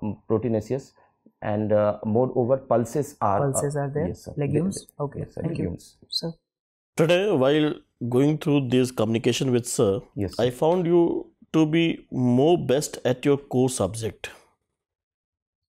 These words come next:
Speaker 3: Got it? Agriculture and the food processing and all.
Speaker 1: Yes, sir.
Speaker 3: What if you not make to the executive post in B P S C?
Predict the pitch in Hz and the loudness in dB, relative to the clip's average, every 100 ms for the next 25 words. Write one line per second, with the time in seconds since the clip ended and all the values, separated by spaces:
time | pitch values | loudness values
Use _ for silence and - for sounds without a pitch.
0 | _ _ _ _ - - 147 185 - 120 | _ _ _ _ -16 -6 -6 -6 -2 0
1 | 120 120 113 117 113 107 110 - 110 - | 2 0 0 0 0 0 -4 -6 -10 -6
2 | 104 107 - 104 92 85 - _ - 90 | -6 -6 -8 -8 -8 -10 -14 _ -10 -10
3 | - - _ _ _ _ _ _ _ - | -12 -20 _ _ _ _ _ _ _ -2
4 | 226 - - 196 - - _ _ _ 143 | -2 -2 -2 -2 -6 -18 _ _ _ 0
5 | 147 156 151 - - _ _ _ _ _ | 4 6 4 0 -8 _ _ _ _ _
6 | _ 131 131 135 160 - - 117 120 143 | _ 0 2 2 0 -2 -6 0 2 2
7 | 143 _ 143 139 135 131 - 120 123 127 | 0 _ 2 2 2 0 0 0 0 0
8 | 135 147 135 120 123 - 113 98 87 82 | 0 0 0 0 0 0 -2 -2 -4 -6
9 | 80 - 65 | -6 -8 -12